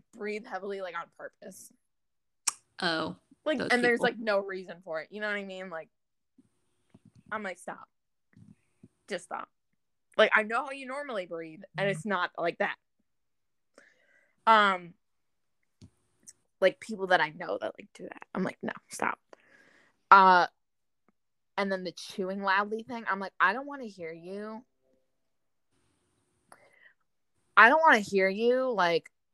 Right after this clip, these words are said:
Speaker 1: smacking your lips together, like, while you're eating, like, an apple or something. Like, I don't, I don't need to hear that. Okay, I don't need to hear the crunching of the apple and then the smacking of your lips.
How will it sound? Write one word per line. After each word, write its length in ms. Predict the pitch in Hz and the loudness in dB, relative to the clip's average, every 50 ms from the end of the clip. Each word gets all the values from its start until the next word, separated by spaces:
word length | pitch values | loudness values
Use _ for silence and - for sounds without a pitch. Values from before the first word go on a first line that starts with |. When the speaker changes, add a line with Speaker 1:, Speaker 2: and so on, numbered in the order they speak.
| _ _ _ - | _ _ _ -20
Speaker 1:
smacking 760 | - - - - - - - 208 196 185 185 185 - 208 190 | -18 -16 -16 -16 -14 -8 -2 0 2 2 2 0 -4 -8 -8
your 100 | 208 220 | -6 -6
lips 280 | 190 170 175 170 - - | -6 -6 -8 -8 -10 -10
together, 600 | - 233 196 208 214 208 214 220 226 233 233 226 233 233 | -8 -2 4 6 6 8 8 6 4 4 -2 -10 -12 -10
like, 240 | 214 180 160 151 143 | -8 -8 -8 -8 -8
while 260 | 156 170 170 170 170 | -8 -6 -6 -4 -4
you're 340 | 170 165 165 160 160 156 135 _ _ _ _ _ _ _ _ _ _ _ _ _ _ _ _ _ _ _ _ _ _ _ _ _ _ _ _ _ _ _ _ _ _ _ _ _ _ | -6 -6 -8 -8 -10 -12 -18 _ _ _ _ _ _ _ _ _ _ _ _ _ _ _ _ _ _ _ _ _ _ _ _ _ _ _ _ _ _ _ _ _ _ _ _ _ _
eating, 340 | - 185 190 185 180 175 175 170 160 | -12 -10 -6 -4 -4 -4 -6 -10 -14
like, 200 | 156 151 147 147 _ _ _ _ _ _ _ - | -12 -12 -12 -12 _ _ _ _ _ _ _ -10
an 100 | 180 185 | -8 -4
apple 400 | 156 127 147 151 - - - - | -2 -2 -2 -2 -4 -8 -12 -12
or 100 | - - | -12 -12
something. 500 | 190 - - 233 214 - - - 208 208 - _ _ _ _ _ _ _ _ _ _ _ _ _ _ _ _ _ _ _ _ _ - _ _ _ _ _ _ _ _ _ _ _ - _ _ - | -14 -16 -16 -16 -16 -16 -16 -16 -16 -16 -20 _ _ _ _ _ _ _ _ _ _ _ _ _ _ _ _ _ _ _ _ _ -20 _ _ _ _ _ _ _ _ _ _ _ -20 _ _ -6
Like, 300 | - 175 185 175 160 - _ _ _ _ _ - | 2 4 4 4 4 2 _ _ _ _ _ 2
I 100 | 175 202 | 2 2
don't, 220 | 208 214 208 202 - | 2 0 -4 -8 -4
I 120 | - 190 202 | -4 -2 -2
don't 100 | 214 214 | -2 -6
need 140 | 214 208 180 | -10 -12 -12
to 60 | 175 | -12
hear 160 | 170 160 147 | -12 -12 -14
that. 140 | - - - _ _ _ _ _ _ _ _ _ _ _ _ - | -14 -14 -18 _ _ _ _ _ _ _ _ _ _ _ _ -8
Okay, 120 | - 185 | -4 -2
I 160 | 180 156 175 | 0 0 0
don't 140 | 196 208 220 | -2 -4 -6
need 160 | 226 233 214 | -8 -12 -10
to 60 | 202 | -8
hear 140 | 202 202 202 | -8 -6 -6
the 80 | 208 185 | -6 -8
crunching 460 | - - 208 180 180 208 - 202 185 | -8 -8 -8 -8 -8 -8 -12 -16 -14
of 100 | 185 170 | -14 -8
the 140 | 165 170 - | -8 -6 -4
apple 500 | 156 156 151 160 - 165 160 160 160 - _ _ _ _ _ - | -2 -2 -4 -4 -6 -6 -6 -6 -6 -8 _ _ _ _ _ -16
and 100 | 165 180 | -14 -14
then 80 | 180 | -12
the 100 | 170 170 | -12 -14
smacking 480 | 165 - - 180 160 165 196 185 175 165 | -14 -10 -4 -4 -4 -4 -4 -6 -10 -10
of 80 | 160 160 | -6 -4
your 100 | 160 156 | -4 -2
lips. 280 | 156 160 - - - | -2 -2 -4 -4 -16